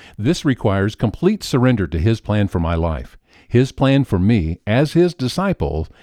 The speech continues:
is I will in turn make disciples. Even though I can live my life with the assurance of heaven as my eternal destiny,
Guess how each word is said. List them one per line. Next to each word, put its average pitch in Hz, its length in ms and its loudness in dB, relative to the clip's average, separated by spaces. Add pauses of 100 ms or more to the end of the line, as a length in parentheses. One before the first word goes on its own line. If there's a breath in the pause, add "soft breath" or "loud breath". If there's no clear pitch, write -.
(140 soft breath)
is 98 260 0
I 117 160 -2
will 131 200 2
in 110 180 -2
turn 117 400 0
make 170 240 0
disciples. - 640 -6 (300 loud breath)
Even 151 220 4
though 135 160 2
I 120 100 0
can 110 180 0
live 110 140 2
my 98 180 0
life 95 360 0
with 90 100 -2
the 80 140 -4
assurance 127 400 -2
of 107 100 -2
heaven 110 380 0
as 92 120 -2
my 107 180 -2
eternal 110 420 0
destiny, 87 560 -2